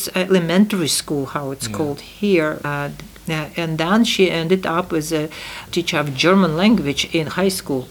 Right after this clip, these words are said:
Speaker 2: Mm.
Speaker 1: So that's called at the tenth. There was a tenth grade, and there was
Speaker 2: Yeah.
Speaker 1: no twelfth. Now I think it's twelve grades in Russia, but at that time it was t-,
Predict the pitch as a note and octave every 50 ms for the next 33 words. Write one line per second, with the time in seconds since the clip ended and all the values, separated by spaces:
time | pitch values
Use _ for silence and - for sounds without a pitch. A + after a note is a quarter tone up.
0 | - - A#2+ G#2+ G#2 G2 F#2+ - - C#3+ C#3 D3 C#3 - - - D#3+ C#3 C3 C3
1 | C3+ C3+ - - D3 C#3+ - - E3 D#3+ E3+ E3+ F3 E3+ E3+ D#3+ D#3 D#3 E3+ E3+
2 | F3 F3 E3+ F3 - G3+ G#3 F#3+ E3+ D#3 D3 D3 D3+ E3+ E3 C#3+ A#2+ B2 - -
3 | - - C#3+ C3+ A#2 G#2+ G2+ E3 D#3 D3 - - D3 C#3+ C#3+ D3 - D3 D3+ D#3
4 | E3 D3+ D3+ C3+ - - - C#3 C3+ C3 C#3 - - - - D3 C#3 C#3 C#3 C#3+
5 | C#3+ - E3 D#3+ D3 D3 C#3+ - - D3 D3 C3+ C3 - - - - - - -
6 | - - - - - C#3+ C#3+ - C#3 D#3 D#3 - D#3 D#3 D3 C#3+ C3+ - D3 C#3
7 | - - - - - -